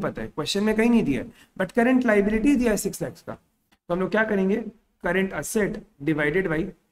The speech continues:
six lakhs। So current asset is six three is eighteen lakh rupees। तो सर, अब तो कोई दिक्कत ही नहीं है, वर्किंग कैपिटल आराम से निकल जाएगा। Current asset minus current liability।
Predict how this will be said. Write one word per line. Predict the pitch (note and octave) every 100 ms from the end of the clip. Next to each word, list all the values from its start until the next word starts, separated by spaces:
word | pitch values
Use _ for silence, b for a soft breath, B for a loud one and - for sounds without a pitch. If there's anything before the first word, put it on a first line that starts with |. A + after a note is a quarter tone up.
| _
six | - G3 G3
lakhs। | G#3 G#3+ G#3 - _ _ _ _ _ _ _ _ -
So | G3 F#3+
current | F3+ G3+ G#3 E3
asset | - G#3+ F#3+ - _ _ -
is | E3
six | - G#3+ G#3
three | F#3
is | F#3+
eighteen | G3+ E3 E3 G3+ G#3
lakh | G#3
rupees। | G3+ G3 B3+ - - _ _ _ _ _ _ _ _ _ _ _ _ _ _ _ _ _ _ -
तो |
सर, | E3 F#3
अब | E3 -
तो | G3+
कोई | A3
दिक्कत | G#3 G#3 G#3
ही |
नहीं | A3
है, | G#3
वर्किंग | D#3 F#3+ F#3+
कैपिटल | E3+ G3 F#3
आराम | D#3+ D#3+
से | F3+
निकल | G#3 E3+ D#3+
जाएगा। | D#3+ F3+ E3 _ _ _
Current | E3 D#3+ F3+ E3+
asset | C#3+ A3 G3+ D3+
minus | D3 C#3+ D3 -
current | C#3 C3+ C#3
liability। | D#3+ F#3+ F#3+ F#3+